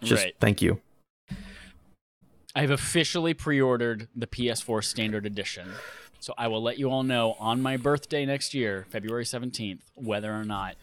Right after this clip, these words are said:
Speaker 2: I got tricked. <laughs>
Speaker 1: Like, "Bro, I didn't read that fine print." No, I think you'll be good. Like I said, I think they're eating it on this one because they know they messed up, um, which is good for us. 'Cause again, I will get that game for sixty bucks instead of seventy.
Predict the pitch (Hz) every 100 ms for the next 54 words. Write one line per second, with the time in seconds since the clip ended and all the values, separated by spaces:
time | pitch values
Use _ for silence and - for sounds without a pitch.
0 | - - - - - 101 98 - 92 -
1 | - - - - 214 214 240 - 226 190
2 | - - - - 932 960 1017 932 988 906
3 | - - - - - 147 117 120 123 113
4 | 113 123 120 123 123 131 160 151 147 -
5 | 226 240 - - - 65 107 - 123 110
6 | - - - - _ _ _ - - 117
7 | 104 107 95 117 107 98 92 92 95 95
8 | - 95 90 82 85 90 76 - - -
9 | - - - - - - - 92 98 113
10 | 135 165 160 185 180 - 104 107 123 78
11 | 127 135 98 104 107 113 131 131 165 208
12 | - - - - - 151 110 92 107